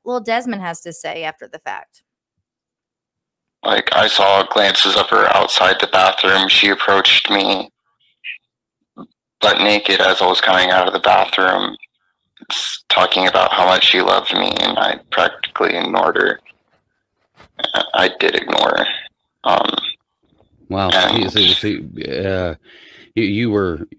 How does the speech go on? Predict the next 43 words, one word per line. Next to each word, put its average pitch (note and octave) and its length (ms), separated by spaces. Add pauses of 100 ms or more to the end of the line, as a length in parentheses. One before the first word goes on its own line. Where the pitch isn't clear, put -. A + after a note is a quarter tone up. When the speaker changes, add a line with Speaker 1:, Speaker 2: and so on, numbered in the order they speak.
(180)
Speaker 3:
was F2 160
she C3+ 160
coming B2+ 280
out B2 100
of A2+ 40
the G#2 60
bathroom G#2 340
or F2+ 40
you F2 180
were F2 100
coming D#2 300
out D2+ 80
of D2+ 60
the D#2 80
bathroom? D#2 360 (880)
Speaker 2:
I G#2 140
was G2 160
coming G1+ 280
out G1+ 140
of G1+ 100
the G1+ 60
bathroom. G1+ 480 (300)
Speaker 3:
And G2+ 120
that A2 140
was F2+ 100
just - 220 (220)
during F#2 460
the, F2 100
the E2 240
time F#2+ 400
that E2+ 140
she - 160
stayed F2 420
with, E2+ 280
with E2+ 140
you F2+ 140
and E2+ 80
your E2 100
mother, E2+ 300
is D2 80
that D#2+ 120
correct? - 360 (1000)
Speaker 2:
Yes. - 540